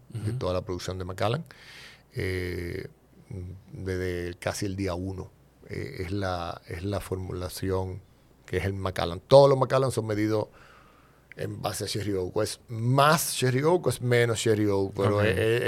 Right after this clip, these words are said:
Speaker 1: este es el gran ecualizador de la marca.
Speaker 2: Tú decías de que es Cherry Oak, que
Speaker 1: Es nuestro Sherry Oak, dieciocho años,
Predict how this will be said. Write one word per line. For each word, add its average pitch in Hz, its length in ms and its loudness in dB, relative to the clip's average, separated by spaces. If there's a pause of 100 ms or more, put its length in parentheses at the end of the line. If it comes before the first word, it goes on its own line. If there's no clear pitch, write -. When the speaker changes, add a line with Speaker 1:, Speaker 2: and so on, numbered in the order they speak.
(100)
Speaker 1:
este 113 220 4
es 110 60 4
el 107 220 0
gran 107 280 0
ecualizador 101 840 0
de 98 80 -2
la 98 100 -2
marca. 85 300 -6 (460)
Speaker 2:
Tú 110 260 2
decías 110 680 4
de 98 920 0
que 107 180 2
es 110 60 0
Cherry 120 300 8
Oak, 135 320 6
que - 140 0
Speaker 1:
Es 151 40 10
nuestro 175 200 10
Sherry 170 320 10
Oak, 160 300 10
dieciocho 143 460 4
años, 156 400 2